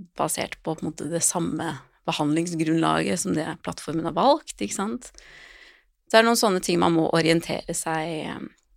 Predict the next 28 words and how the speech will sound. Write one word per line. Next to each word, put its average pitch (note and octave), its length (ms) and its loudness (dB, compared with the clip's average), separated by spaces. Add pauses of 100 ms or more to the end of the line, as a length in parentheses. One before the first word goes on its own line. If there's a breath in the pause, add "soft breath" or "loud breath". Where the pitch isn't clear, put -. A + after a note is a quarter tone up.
(160)
om, D4 220 6 (640 soft breath)
men, D#3+ 340 2
eh, D#3+ 380 0
det D#3 160 0
å D#3+ 80 0
ha D#3 160 0
et D#3+ 160 -4
medbehandleransvar E3+ 1300 2
eller - 400 -10
å F#3 140 -14
ha - 100 0
et - 100 -4
behandlingsansvar, G#3 800 2
det F3 80 2
er D#3+ 80 2
ikke D#3 160 -2
nødvendigvis D3 400 -6
noe D#3+ 220 0 (580 soft breath)
skummelt D#3+ 360 0
eller C#3+ 200 -2
noe E3 160 0
farlig, E3+ 320 2
man E3+ 160 2
må D#3+ 80 0
bare D#3 180 -4
vite D#3+ 220 -8
om C#3+ 100 -6
det. F#3 120 0